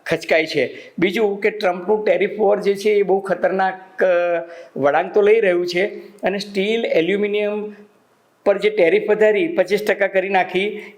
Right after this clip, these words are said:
એની પર હવે ચીનનું પ્રતિ આક્રમણ આજથી શરૂ થયું છે. એટલે ચીનનું પ્રતિ આક્રમણ શરૂ થાય,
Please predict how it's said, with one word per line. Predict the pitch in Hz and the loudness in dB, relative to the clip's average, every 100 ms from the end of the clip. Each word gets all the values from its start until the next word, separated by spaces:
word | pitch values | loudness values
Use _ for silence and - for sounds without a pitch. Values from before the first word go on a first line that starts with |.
| - | -2
એની | 165 208 | -2 0
પર | 233 208 | 2 4
હવે | 220 | 4
ચીનનું | 220 208 202 226 | 2 -2 0 0
પ્રતિ | 226 190 220 | 0 0 0
આક્રમણ | 208 - 202 208 | 0 0 0 0
આજથી | - - 175 - 240 | 0 0 -2 -2 -4
શરૂ | - 156 | -2 -4
થયું | 151 160 143 | -2 -2 -2
છે. | 135 143 | -2 -4
એટલે | 185 175 | -2 -4
ચીનનું | 208 - 151 175 | -4 -4 -2 -2
પ્રતિ | 226 220 220 | -2 -2 0
આક્રમણ | 214 214 220 220 | -2 -4 -4 -4
શરૂ | - 202 | -4 -4
થાય, | 214 220 202 | -2 0 0